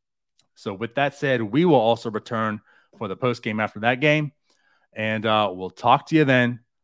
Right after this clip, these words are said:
Again, thank you for everyone for watching, for listening to this. Uh, if you still are, go ahead and like this, subscribe if you're not, turn on the notifications so you know we're on,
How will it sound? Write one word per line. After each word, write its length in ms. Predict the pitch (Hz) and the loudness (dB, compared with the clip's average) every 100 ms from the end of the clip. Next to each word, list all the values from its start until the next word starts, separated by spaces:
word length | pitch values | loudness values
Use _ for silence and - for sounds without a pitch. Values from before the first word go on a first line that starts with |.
| _ _ - | _ _ -16
Again, 360 | 85 123 127 | -4 -2 -2
thank 200 | 120 123 | -2 -4
you 80 | 123 | -4
for 60 | 110 | -6
everyone 240 | 113 117 | -4 -6
for 100 | 110 | -6
watching, 680 | 95 147 165 - 165 165 - | 4 6 6 4 -2 -2 -6
for 60 | 110 | -2
listening 320 | 151 - 156 | -2 -2 -4
to 100 | 151 | 0
this. 360 | 151 151 151 - _ _ _ - | 2 2 0 -8 _ _ _ -4
Uh, 200 | 101 98 | -2 -2
if 80 | - | -4
you 60 | |
still 280 | 104 160 151 | -2 4 8
are, 240 | 139 135 131 | 8 8 4
go 120 | 139 | 2
ahead 180 | 143 135 | 2 2
and 160 | 127 | 0
like 280 | 113 127 123 | -2 -2 0
this, 420 | 131 123 - - _ _ _ _ _ | -2 -2 -6 -20 _ _ _ _ _
subscribe 540 | - - - 127 131 | -18 -10 0 4 4
if 100 | 131 | 2
you're 80 | 127 | 0
not, 320 | 120 117 110 - _ _ | 0 0 -2 -8 _ _
turn 140 | - 139 | -6 -4
on 100 | 135 | -2
the 80 | 127 | -4
notifications 640 | 127 - 135 123 127 117 | -6 -4 -4 -4 -6 -6
so 40 | |
you 60 | 117 | -4
know 100 | 117 | -4
we're 200 | 104 120 | -2 0
on, 340 | 151 147 147 | 2 2 -2